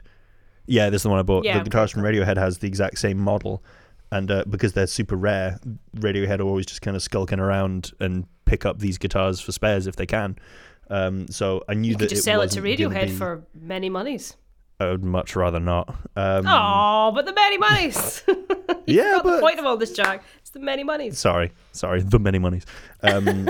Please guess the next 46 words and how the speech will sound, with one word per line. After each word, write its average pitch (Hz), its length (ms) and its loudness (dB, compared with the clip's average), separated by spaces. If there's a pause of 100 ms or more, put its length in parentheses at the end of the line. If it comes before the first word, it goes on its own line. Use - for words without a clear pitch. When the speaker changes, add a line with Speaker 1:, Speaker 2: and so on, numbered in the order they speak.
(140)
Speaker 2:
<laughs> 277 180 -2
Speaker 1:
but 107 100 0
yeah, 104 140 2
so 98 260 0
I, 101 200 2
uh, 98 320 2 (440)
I, 98 240 2
I 104 80 4
knew 113 160 6
that 107 160 2
it 104 60 4
was 95 180 2
a, 95 220 2
a 101 60 2
one-off, 92 580 0
and 92 340 -4 (100)
my 104 140 0
mum 101 420 0 (540)
asked - 280 0
me, 92 180 -2
like, 98 160 -2
'cause 104 120 2
I 107 60 6
was, 101 180 4
I 110 40 -2
was 98 180 0
trying 131 300 2
it 101 120 -4
through, 101 300 -2
um, 98 300 -4 (840)
through 95 600 -4 (180)
an 107 100 0
amp 107 220 0
in 101 80 -2
the 95 80 0
little 92 360 -4
practice 104 380 -4
session, 92 380 -10 (220)
uh, 98 140 0
in 90 80 -2
Speaker 2:
Mm-hmm. 98 320 -4
Speaker 1:
little 95 140 -4
practice 107 360 -4
room, 98 180 -8 (720)
and, 98 240 -4
um, 92 280 -2